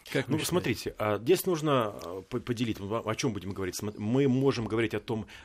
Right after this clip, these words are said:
Speaker 2: зачем государству русский язык вообще. Вообще, почему государство так много внимания уделяет теме языка? Это одна проблема. Вторая проблема,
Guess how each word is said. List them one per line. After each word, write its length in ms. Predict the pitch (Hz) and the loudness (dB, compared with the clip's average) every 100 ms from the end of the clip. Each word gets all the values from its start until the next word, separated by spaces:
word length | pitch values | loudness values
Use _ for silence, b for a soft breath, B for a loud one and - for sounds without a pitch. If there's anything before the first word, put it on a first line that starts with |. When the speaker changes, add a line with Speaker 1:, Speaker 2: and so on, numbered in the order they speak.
| B | B
Speaker 2:
зачем 440 | 101 113 - 190 165 | -2 0 4 4 4
государству 720 | 120 - 107 165 - - - | 2 0 4 4 2 -2 -2
русский 300 | 131 - 107 | -2 -4 -6
язык 220 | 104 127 | -4 0
вообще. 460 | 113 110 - 98 85 | 2 2 0 -2 -4
Вообще, 180 | 139 - | -2 -2
почему 320 | - - 240 | 0 2 4
государство 640 | 160 - 120 165 208 - 123 | 4 2 2 2 2 0 0
так 200 | 123 131 | 0 2
много 200 | 170 131 | 2 2
внимания 480 | 117 110 147 151 | 2 2 4 4
уделяет 440 | 113 98 107 127 113 | 2 2 4 4 2
теме 280 | - 113 110 | 0 0 0
языка? 540 | 107 107 - 87 73 B B B | -2 -4 -4 -4 -6 B B B
Это 240 | - 202 156 | 0 2 2
одна 380 | - 110 123 180 | 2 0 0 2
проблема. 420 | 147 127 120 113 | 2 4 4 2
Вторая 320 | - 208 233 | 2 2 4
проблема, 540 | 170 151 147 135 120 | 2 4 6 6 4